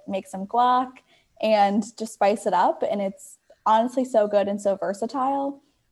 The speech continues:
But I'm a big fan of just, yeah, mixing it up in the kitchen. I don't like to measure anything. I just, you know, whip it together. And if it's not good, it's, you know, change it for the next time. But that's the,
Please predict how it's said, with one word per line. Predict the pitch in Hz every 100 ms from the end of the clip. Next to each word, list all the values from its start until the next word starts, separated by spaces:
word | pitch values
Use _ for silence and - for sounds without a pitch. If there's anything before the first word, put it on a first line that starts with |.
| -
But | 208 180 -
I'm | 208 226
a | 233
big | 214 214
fan | 208
of | 202
just, | 202 196 -
yeah, | 202 165 190 -
mixing | 214 214 220
it | 208
up | 202
in |
the | 202
kitchen. | 202 202 202 190
I | - 190
don't | 196 -
like | 202 -
to | 202
measure | 165 208 220
anything. | 226 247 262 269 294
I | 294
just, | 214 208 - -
you | 208
know, | 208 185
whip | 220 -
it |
together. | 294 269 202 269 269
And | 196 208 _ _ _ -
if | 294
it's | 247 240
not | 254 320
good, | 254 277 330
it's, | - - - - _ _ _ _ _ -
you | 214
know, | 240
change | 262 285 262
it | -
for | 311
the |
next | 262 359 -
time. | 233 170 214
But | 214 185
that's | 214 262 -
the, | 240 196